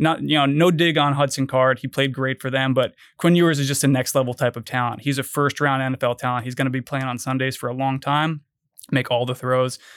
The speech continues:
Um, so he just kind of elevates them to a point where they haven't been in years past. Even, and, and Sam Ehlinger was great for them, but Quinn is a legitimate, you know, first round guy. Like, he can make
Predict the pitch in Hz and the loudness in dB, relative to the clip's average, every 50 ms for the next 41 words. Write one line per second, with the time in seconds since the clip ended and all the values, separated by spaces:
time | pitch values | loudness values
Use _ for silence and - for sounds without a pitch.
0 | - _ - 127 123 123 - 135 127 123 160 170 156 175 - - 170 156 139 127 | -12 _ -2 -2 -2 0 0 0 2 2 2 0 0 0 0 0 0 0 0 0
1 | 117 - 131 135 131 135 131 127 120 117 - - - 127 127 127 123 120 - - | -2 0 2 2 2 2 2 -2 -4 -4 -4 -2 0 0 0 0 0 -2 -2 -4
2 | 131 123 120 - 143 135 123 123 131 123 127 123 - 123 127 127 127 120 110 113 | -4 -4 -2 0 0 0 0 -2 -4 -4 -4 -4 -2 -2 -2 0 -2 -4 -4 -4
3 | 120 120 117 117 117 117 127 - 127 123 117 123 120 - - - 117 117 - 160 | -6 -6 -6 -6 -8 -10 -8 -6 -6 -6 -4 -6 -8 -6 -6 -6 -6 -4 -4 -2
4 | 170 175 180 - 139 139 135 - 135 135 135 123 - - 156 165 165 156 151 147 | -2 -2 0 0 0 0 -2 -2 -2 -2 -2 -2 -2 0 0 0 0 0 0 0
5 | 147 139 131 123 120 110 - 131 123 127 123 - - 156 156 156 160 160 147 - | 0 0 -2 -4 -6 -8 -6 -4 -4 -4 -4 -4 -4 -2 0 0 0 -2 -4 -8
6 | - - - _ _ - 127 120 - - - 180 180 165 151 135 135 127 131 127 | -14 -20 -20 _ _ -4 -4 -4 -2 0 2 4 6 6 4 4 2 0 0 0
7 | 123 131 143 135 135 127 123 120 120 113 - - 160 131 127 127 123 117 117 113 | 0 2 2 2 2 0 0 0 -2 -4 -6 -8 -8 -6 -4 -2 -2 -2 -4 -6
8 | - - - - 151 139 131 - - 131 127 127 127 123 123 123 117 - 127 123 | -10 -12 -4 -2 0 0 0 -2 -4 -4 -2 0 0 0 0 -2 0 0 2 2
9 | 120 123 123 117 117 117 - - 156 139 - 131 131 127 120 - | 2 2 2 0 -4 -8 -6 -4 -4 -2 0 0 0 0 0 -4